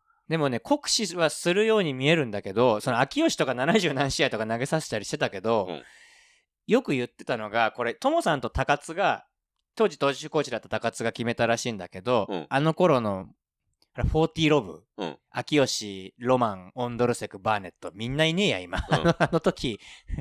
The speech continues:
Speaker 1: は、あのー、あれだったんだって。み-、三連投以上はしてないんだって、全員。
Speaker 2: あ、そうなんだ。
Speaker 1: うん。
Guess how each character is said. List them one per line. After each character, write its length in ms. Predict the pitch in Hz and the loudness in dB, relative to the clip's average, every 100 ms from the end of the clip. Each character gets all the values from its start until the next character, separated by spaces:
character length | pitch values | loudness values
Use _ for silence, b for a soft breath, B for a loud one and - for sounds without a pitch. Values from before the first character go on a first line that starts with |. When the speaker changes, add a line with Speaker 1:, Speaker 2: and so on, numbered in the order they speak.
| - | -2
Speaker 1:
は、 340 | 123 143 98 B B B B B B | 4 4 2 B B B B B B
あ 160 | 123 117 | 0 2
の 760 | 113 107 101 95 92 90 - _ _ _ _ _ _ _ | 2 2 0 0 -2 -4 -6 _ _ _ _ _ _ _
ー、 40 | - | -4
あ 60 | |
れ 80 | 127 | 0
だ 80 | 156 | 2
っ 140 | 151 - | 0 -4
た 120 | 101 | -8
ん 80 | 85 | -8
だ 80 | |
っ 40 | 87 | -20
て。 180 | - - | -20 -10
み-、 220 | 123 170 - - | -4 -4 -4 -10
三 380 | - 240 285 302 | 2 6 6 8
連 180 | 285 | 6
投 180 | 208 123 | 4 4
以 80 | 139 | 4
上 100 | 117 | 2
は 80 | 98 | -4
し 100 | - | -2
て 100 | 147 | 0
な 80 | 139 | 0
い 60 | |
ん 60 | 95 | -4
だ 80 | - | -14
っ 20 | |
て、 100 | - | -20
全 300 | - 85 85 | -16 -14 -4
員。 40 | 135 | 0
Speaker 2:
あ、 100 | 190 | 0
そ 140 | 160 | 0
う 80 | 98 | -2
な 60 | |
ん 100 | 69 | -2
だ。 60 | - | -6
Speaker 1:
う 60 | |
ん。 120 | 90 | -6